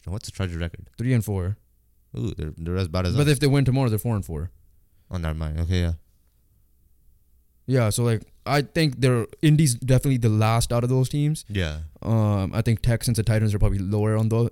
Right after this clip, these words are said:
Speaker 2: I think the A F C South teams are definitely the lowest
Speaker 1: Oh, yeah, hundred percent.
Speaker 2: out of that. Like, that whole A F C North is a buzzsaw.
Speaker 1: But yeah, no, the easy schedule for Colts. If they could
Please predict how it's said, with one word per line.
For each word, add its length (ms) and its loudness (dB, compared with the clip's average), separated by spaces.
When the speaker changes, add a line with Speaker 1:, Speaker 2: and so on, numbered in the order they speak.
Speaker 2:
I 120 -2
think 160 2
the 160 4
A 40 8
F 60 6
C 80 4
South 240 2
teams 140 2
are 40 0
definitely 300 0
the 80 0
lowest 360 -4
Speaker 1:
Oh, 80 -8
yeah, 240 -2
hundred 160 -10
percent. 200 -4
Speaker 2:
out 60 4
of 80 0
that. 180 0
Like, 220 -2
that 220 2
whole 240 8
A 100 4
F 120 4
C 100 4
North 260 4
is 100 2
a 80 0
buzzsaw. 680 2
Speaker 1:
But 120 -2
yeah, 180 2
no, 280 -2
the 180 -8
easy 240 -2
schedule 320 -4
for 100 -8
Colts. 340 -6
If 180 -10
they 100 -6
could 220 -14